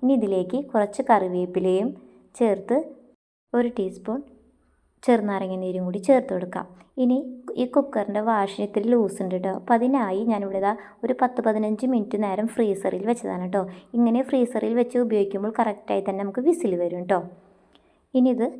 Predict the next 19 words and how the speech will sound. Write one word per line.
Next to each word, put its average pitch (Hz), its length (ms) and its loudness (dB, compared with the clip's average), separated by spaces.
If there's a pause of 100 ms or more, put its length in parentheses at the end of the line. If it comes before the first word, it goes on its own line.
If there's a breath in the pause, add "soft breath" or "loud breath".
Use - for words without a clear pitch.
(480)
മൂടി 240 260 6
വെച്ച് 196 240 0
ഒരു 240 80 4
മൂന്ന് 254 380 4
വിസിലടിക്കുന്നത് 190 720 0
വരെ 190 140 0
നമുക്കിതൊന്ന് 190 500 -2
വേവിച്ചെടുക്കണം. 269 760 2
അപ്പോൾ 233 200 0
ചിക്കനും 247 600 -2
ഉരുളൻകിഴങ്ങും 196 500 0
നന്നായി 247 400 0
തന്നെ 185 160 0
വെന്തിട്ടുണ്ടാവും. 180 580 -6 (340 loud breath)
ഇനി 254 140 6 (100)
അടപ്പത്തൊരു 208 580 -2
പാൻ 190 220 -4
വെച്ച് 185 240 -2 (120)
അതിലേക്ക് 185 500 -4